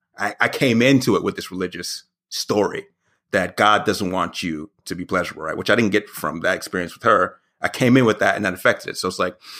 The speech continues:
the way, um, when I think of the way to shape my sexual experiences, I'm thinking of like, uh,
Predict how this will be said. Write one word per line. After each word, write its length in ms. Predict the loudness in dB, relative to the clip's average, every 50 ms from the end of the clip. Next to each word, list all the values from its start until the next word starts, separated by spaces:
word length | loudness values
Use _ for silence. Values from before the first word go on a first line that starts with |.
| -16 -16 -16 _ _
the 80 | -2 2
way, 180 | 4 4 4 4
um, 200 | 2 2 2 4
when 120 | 4 4 4
I 60 | 4
think 180 | 4 2 4 4
of 120 | 4 4
the 80 | 6 6
way 140 | 6 6 6
to 60 | 4
shape 160 | 4 2 2
my 120 | 2 2 2
sexual 240 | 0 -2 -2 -2 -6
experiences, 320 | -4 -2 -2 0 0 -2
I'm 100 | -4 -6
thinking 220 | -4 -4 -4 -2 -4
of 100 | -4 -6
like, 300 | -6 -8 -8 -10 -14 _ _ _ _ _ _ _ _ _
uh, 540 | 0 2 4 4 6 6 4 4 2 0 -2